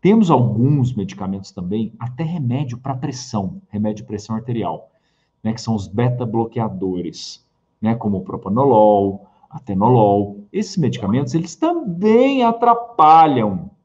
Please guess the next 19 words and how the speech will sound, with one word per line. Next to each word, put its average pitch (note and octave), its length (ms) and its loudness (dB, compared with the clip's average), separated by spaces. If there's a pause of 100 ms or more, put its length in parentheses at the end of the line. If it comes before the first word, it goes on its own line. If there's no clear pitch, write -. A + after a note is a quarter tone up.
(440)
também D3+ 400 -6
atrapalham E3 440 -6
um D#3+ 40 -10
pouquinho A3 600 -6
o C3 280 -2 (220)
metabolismo, B2 880 0 (220)
certo? - 420 -6 (520)
Bom, B2 440 -2 (600)
agora F#3 280 0
que G#3 100 -8
você G#3+ 220 -4
já G3 80 -4
entende G2 440 -6 (1400)
que A2+ 260 0 (120)
medicamentos A#2 600 -2
atrapalham, A#2 520 -4
que A#2+ 120 -6
doenças B2+ 400 -2
atrapalham, A#2+ 680 -2